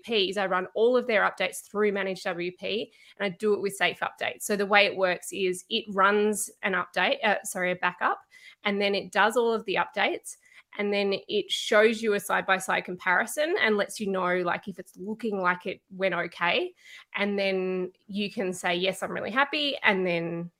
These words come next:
it kind of goes ahead. But you've got this option to kind of roll back straight away, and it's,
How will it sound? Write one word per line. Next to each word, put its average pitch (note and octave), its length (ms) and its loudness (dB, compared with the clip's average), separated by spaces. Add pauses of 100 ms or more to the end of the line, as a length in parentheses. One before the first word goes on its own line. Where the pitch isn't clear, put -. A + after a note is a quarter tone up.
(140)
it - 320 -4
kind F#3+ 180 0
of F3 80 -4
goes F3+ 240 0
ahead. - 380 -6 (280)
But G#3 160 6
you've A3 160 0
got A3 160 6
this A3+ 160 -2
option G#3+ 280 0
to G#3 100 -8
kind G3+ 220 0
of F3+ 100 -4
roll F#3 160 4
back - 220 -2
straight F#3+ 240 0
away, F#3 240 4
and G3 160 6
it's, - 160 -6